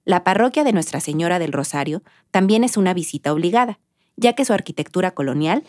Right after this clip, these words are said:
destaca por su fachada de cantera rosa y su torre de estilo barroco. En su interior,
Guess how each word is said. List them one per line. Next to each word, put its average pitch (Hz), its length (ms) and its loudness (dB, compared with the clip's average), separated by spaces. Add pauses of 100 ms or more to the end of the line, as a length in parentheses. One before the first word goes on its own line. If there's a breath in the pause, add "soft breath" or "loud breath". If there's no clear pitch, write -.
(240 soft breath)
destaca 285 520 0
por 208 120 -4
su - 120 -8
fachada 190 380 -2
de 175 120 -2
cantera 143 440 -4
rosa 185 400 -2 (100)
y 160 120 -4
su 170 140 -6
torre 220 400 0
de 160 140 -2
estilo 151 340 -4
barroco. 135 460 -4 (480)
En 156 140 0
su 156 100 -6
interior, 147 480 -4